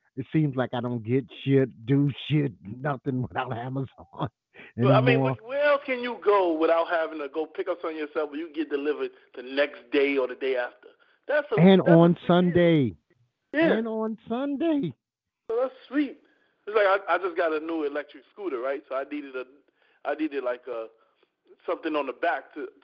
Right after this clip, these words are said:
Speaker 2: to put on my jacket so cars could see me. Ordered it yesterday. It's gonna get here today at two, by two o'clock.
Speaker 1: Hmm. Yeah, I'm not, I'm not mad at their prices. I, I liked him.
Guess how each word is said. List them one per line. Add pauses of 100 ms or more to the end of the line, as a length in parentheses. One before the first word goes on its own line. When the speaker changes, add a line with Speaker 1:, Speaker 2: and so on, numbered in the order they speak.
(120)
Speaker 2:
to
put
on
my
jacket
so (260)
cars
could
see
me. (1200)
Ordered
it
yesterday.
It's
gonna
get
here
today
at
two, (120)
by
two
o'clock. (680)
Speaker 1:
Hmm. (1300)
Yeah,
I'm
not, (100)
I'm
not
mad
at
their
prices. (500)
I,
I
liked
him.